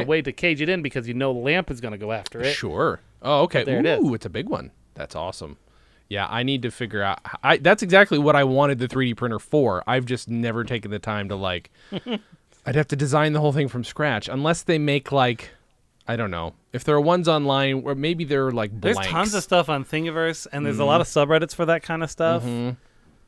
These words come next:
Speaker 1: 'Cause,
Speaker 2: So.
Speaker 1: I mean, ideally, I'd, you know, make Moonshadow and Black Lightning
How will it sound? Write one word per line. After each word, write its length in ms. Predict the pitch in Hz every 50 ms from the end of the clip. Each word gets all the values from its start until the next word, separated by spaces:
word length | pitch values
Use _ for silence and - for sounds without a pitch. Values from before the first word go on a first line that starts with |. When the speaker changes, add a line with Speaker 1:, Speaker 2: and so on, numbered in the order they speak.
| _ _ _ _ _ _ _ -
Speaker 1:
'Cause, 180 | - 107 101
Speaker 2:
So. 180 | 90 139 131 123
Speaker 1:
I 80 | 127
mean, 220 | 123 139 139 139 -
ideally, 480 | 135 139 131 123 135 151 147 139 110 95
I'd, 180 | 92 92 87 - -
you 100 | - 107
know, 100 | 90 78
make 280 | 71 78 87 85 87 -
Moonshadow 420 | 85 90 90 85 - 90 82 80 71
and 80 | 69
Black 220 | 69 76 78 80 -
Lightning 500 | 90 95 90 60 73 67 65 67 -